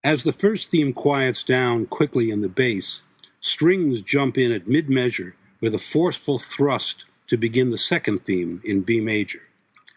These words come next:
It is virtually launched from this upward thrust into a clip-dotted rhythm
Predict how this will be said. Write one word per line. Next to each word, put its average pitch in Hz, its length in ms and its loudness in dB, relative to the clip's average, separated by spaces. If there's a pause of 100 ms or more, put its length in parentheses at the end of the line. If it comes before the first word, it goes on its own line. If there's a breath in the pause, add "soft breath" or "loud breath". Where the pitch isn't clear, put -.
(400 soft breath)
It 117 80 -2
is 123 140 0
virtually 156 500 2
launched 123 680 0
from 104 280 -2
this 113 260 0
upward 123 420 0
thrust - 600 -2
into 131 280 0
a 95 60 -4
clip-dotted 139 880 -2
rhythm 101 400 -2